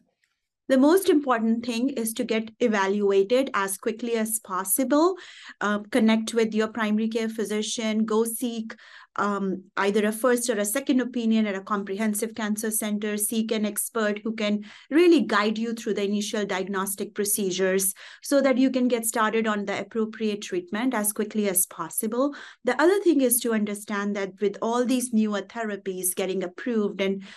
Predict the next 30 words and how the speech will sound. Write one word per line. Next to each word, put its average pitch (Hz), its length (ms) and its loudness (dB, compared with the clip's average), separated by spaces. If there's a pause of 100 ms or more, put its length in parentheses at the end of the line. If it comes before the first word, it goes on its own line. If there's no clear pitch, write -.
(180)
being 226 240 6
available 226 500 2
for 214 160 -2
patients, 208 640 -4
it's 208 180 -6
really 320 280 4
important 208 520 0
to 208 120 0
work 190 320 0 (320)
with 202 160 -2
the 202 100 0
multidisciplinary 208 1300 -2
team 208 320 0
of 185 280 -2
experts 180 640 -2
so 208 80 -2
you 202 160 -2
can 202 180 -6
get 190 240 -4
access 202 460 -2
to 202 240 -2 (280)
all 233 300 4
these 233 320 2
new, 208 420 2 (360)
uh, 196 140 -10
therapies 240 640 0
such - 320 -4
as 170 180 -2
surgical 247 500 2
techniques, 226 600 0